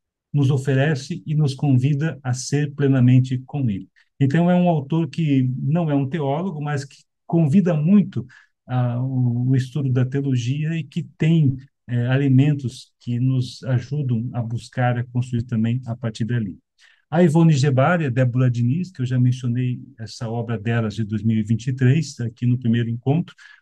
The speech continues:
uma teóloga católica e uma antropóloga não católica, é, elas têm um livro chamado Esperança Feminista,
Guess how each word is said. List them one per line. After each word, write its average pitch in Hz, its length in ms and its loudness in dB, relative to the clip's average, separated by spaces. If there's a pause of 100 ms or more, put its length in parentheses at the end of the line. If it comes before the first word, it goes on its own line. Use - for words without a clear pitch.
uma 127 240 6
teóloga 117 440 0
católica 143 640 -2
e 123 60 0
uma 117 180 0
antropóloga 127 720 -4
não 113 220 -2
católica, 127 640 -4 (420)
é, 120 560 2
elas 131 280 0
têm 143 140 0
um 143 140 2
livro 139 300 2
chamado 120 380 -2
Esperança 123 520 -2
Feminista, 147 800 -4